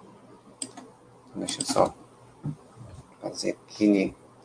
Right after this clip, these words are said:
boa noite, Lucas. Seja bem-vindo, meu amigo.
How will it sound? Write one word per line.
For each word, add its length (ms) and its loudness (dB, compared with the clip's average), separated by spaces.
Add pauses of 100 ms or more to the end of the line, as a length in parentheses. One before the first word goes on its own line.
(600)
boa 200 10
noite, 260 12
Lucas. 1300 12 (180)
Seja 280 -2
bem-vindo, 640 4
meu 180 8
amigo. 360 2